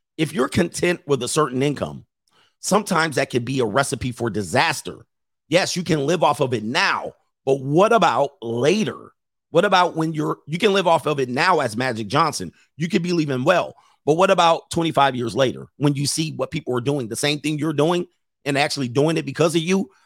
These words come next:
They're making the same amount in a short amount of time. Now, we're gonna talk about buying power in a minute, but let me get to it. What does the average American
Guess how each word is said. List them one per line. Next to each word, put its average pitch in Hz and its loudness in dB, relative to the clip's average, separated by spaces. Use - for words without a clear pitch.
They're 180 4
making 165 -2
the 135 -4
same 156 -2
amount 131 0
in 131 -2
a 117 -4
short 135 0
amount 120 0
of 101 -6
time. 90 -4
Now, 143 2
we're 147 0
gonna 160 -2
talk 151 0
about 139 2
buying 139 2
power 117 2
in 110 -2
a 110 -2
minute, 120 0
but 117 0
let 135 2
me 135 -4
get 135 -4
to 104 0
it. - -6
What 185 0
does 196 2
the 165 -2
average 160 -2
American 143 -2